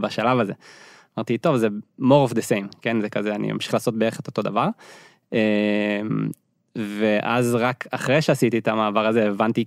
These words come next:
כמה זה שונה, כמה גם הציפייה ממני משתנה, כמה בעצם, אה, אה, כל התפקיד שלי עובר להיות הרבה יותר מוכוון אנשים, כמה פתאום, אה,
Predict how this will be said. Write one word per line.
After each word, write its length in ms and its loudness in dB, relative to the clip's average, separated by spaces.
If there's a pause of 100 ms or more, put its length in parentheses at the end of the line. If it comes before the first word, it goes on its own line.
(120)
כמה 320 0
זה 80 -2
שונה, 260 -4 (200)
כמה 720 0
גם 200 -2
הציפייה 380 -4
ממני 220 0
משתנה, 460 -4 (120)
כמה 280 -2
בעצם, 500 -2
אה, 320 -2 (640)
אה, 280 -2 (100)
כל 320 0
התפקיד 640 -2
שלי 160 -2
עובר 260 -2
להיות 180 0
הרבה 180 0
יותר 140 0
מוכוון 440 0
אנשים, 460 -2 (220)
כמה 180 -4
פתאום, 340 -2
אה, 40 -4